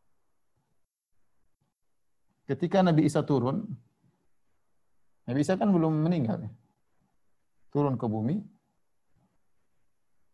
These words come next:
beliau bermakmum kepada Imam Mahdi.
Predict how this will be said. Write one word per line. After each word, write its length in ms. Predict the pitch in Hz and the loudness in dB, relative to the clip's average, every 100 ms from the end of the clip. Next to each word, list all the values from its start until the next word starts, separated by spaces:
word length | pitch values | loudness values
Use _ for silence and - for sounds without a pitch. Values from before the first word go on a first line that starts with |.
| _ _ _ _ _ _ _ _ _ _ - | _ _ _ _ _ _ _ _ _ _ -4
beliau 800 | 113 127 139 151 151 160 - - 139 _ _ _ _ _ _ _ _ _ _ _ _ _ _ _ | 0 2 4 4 2 0 -6 -16 -18 _ _ _ _ _ _ _ _ _ _ _ _ _ _ _
bermakmum 640 | 123 131 131 139 - 170 190 | 0 2 2 0 4 4 4
kepada 320 | 175 175 175 | 6 6 6
Imam 240 | 175 170 | 4 6
Mahdi. 320 | 175 139 113 | 6 4 2